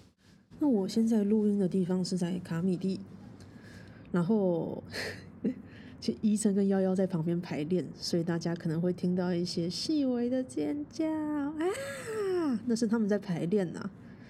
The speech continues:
但，啊，这个就是演员很真实的一面。好，他们在尖叫。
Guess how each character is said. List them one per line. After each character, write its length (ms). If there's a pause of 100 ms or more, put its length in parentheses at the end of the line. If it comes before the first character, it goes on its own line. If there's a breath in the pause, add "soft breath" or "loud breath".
(400 loud breath)
但， 500 (240)
啊， 160
这 160
个 80
就 140
是 300
演 300
员 160
很 200
真 260
实 180
的 120
一 180
面。 240 (3000 loud breath)
好， 320 (160)
他 120
们 80
在 120
尖 240
叫。 300